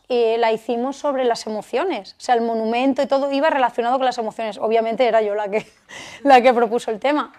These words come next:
Y la falla en sí, el monumento era arriba un bebé recién nacido, del cual salían muchos colores, y cada uno de esos colores representaba una emoción. Y lo que queríamos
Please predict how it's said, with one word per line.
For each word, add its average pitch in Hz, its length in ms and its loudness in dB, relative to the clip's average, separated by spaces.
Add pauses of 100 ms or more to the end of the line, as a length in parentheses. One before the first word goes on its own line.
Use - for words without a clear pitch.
Y 262 160 4
la 233 140 4
falla 247 280 2
en 339 100 2
sí, - 160 -2
el 339 120 2
monumento 262 640 2
era 262 300 2 (140)
arriba 226 520 2
un 240 220 2
bebé 269 240 4
recién 233 360 -4
nacido, 302 600 -2 (340)
del 247 220 6
cual 262 180 8
salían 277 460 0
muchos 233 280 -4
colores, 220 600 -2 (100)
y 254 100 2
cada 247 240 4
uno 269 140 4
de 269 60 -2
esos 285 180 -8
colores 294 340 0
representaba 240 520 0
una 269 100 0
emoción. 214 520 -4 (520)
Y 247 100 4
lo 240 100 8
que 233 100 2
queríamos 254 480 2